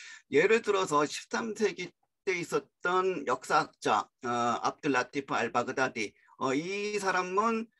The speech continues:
뭐 오늘날에 보면 이집트 고고학자와 같은 그런, 어, 뭐 이게 관심을 갖고 있었던 사람이었었고, 이 사람은 실질적으로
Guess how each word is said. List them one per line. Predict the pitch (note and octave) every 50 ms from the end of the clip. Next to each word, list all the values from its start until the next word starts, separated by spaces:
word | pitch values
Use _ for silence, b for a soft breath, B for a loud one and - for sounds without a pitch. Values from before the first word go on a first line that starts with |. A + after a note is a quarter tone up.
| _ _ _ _ _ -
뭐 | C#3+ D#3 C#3 B2 D3
오늘날에 | E3+ F3 G#3 G#3 G3 F#3+ F3+ F3+ F3+ F3 E3+ E3 F3+
보면 | E3+ E3 D3+ D3+ D#3 D#3+
이집트 | E3 D3 C#3 - - - E3+ -
고고학자와 | - C3+ C3+ - F#3+ G3+ G3+ G3 - _ - E3 D3+ D3 C#3+ C3+ C3 B2+ A#2+ A#2 A#2 - - _ _ _
같은 | - C3 A#2 A#2 A#2+ A#2+ - - A#2+ A2+ A#2+ B2+ B2+
그런, | B2+ A#2+ B2 A#2+ A#2 A#2 G#2 - -
어, | A#2+ A2+ A2+ A2 G#2+ G2 - _ _ _ - A#2+
뭐 | A#2+ C3+ C3+ A#2 A2+ A2+
이게 | G#2+ - A#2 A2+ G#2+ A2 G#2 - - _
관심을 | _ - A#2 C#3 - D3 C#3 C#3+
갖고 | C#3 - - - C3
있었던 | B2+ - A#2 - B2 A#2 A2
사람이었었고, | A#2 C3 B2 B2+ B2 B2 A#2 A2+ A2 G#2+ - A2+ - _ _ - - -
이 | D#3 C3+
사람은 | C#3 D3 C#3 C3+ C3 C3+ C#3
실질적으로 | C3 - E3+ E3+ F#3 F3+ D#3 D#3+ D3+ C#3+ C3+ C#3+ C#3 E3 F3+ F#3 F#3